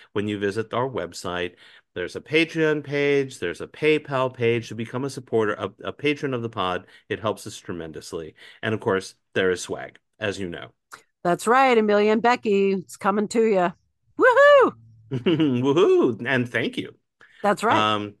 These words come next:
Speaker 2: What else?
Speaker 1: so, uh, and, well, and there are wonderful charities, the Entertainment Fund and Broadway Cares Equity Fights aids.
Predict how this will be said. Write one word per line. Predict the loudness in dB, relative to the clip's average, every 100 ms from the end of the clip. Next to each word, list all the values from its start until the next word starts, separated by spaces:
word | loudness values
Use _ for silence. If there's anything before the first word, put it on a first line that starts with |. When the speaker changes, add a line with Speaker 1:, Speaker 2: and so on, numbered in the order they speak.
| _
Speaker 2:
What | 0 2
else? | 2 0
Speaker 1:
so, | -2 2 2 0 -2 _ -14 -4
uh, |
and, | -2 -2 0 0
well, | 2 2
and | 4 2
there | 4 4 4
are | 4 2 -4
wonderful | -2 -2 -2 -6
charities, | 0 0 0 -2
the | -4
Entertainment | -4 -4 -6 -6 -6
Fund | -4 -2 -2
and | -4
Broadway | -6 -6 -8
Cares | -8 -8 -6
Equity | -10 -10 -12
Fights | -10 -8 -8 -6
aids. | -2 -2 -2 -8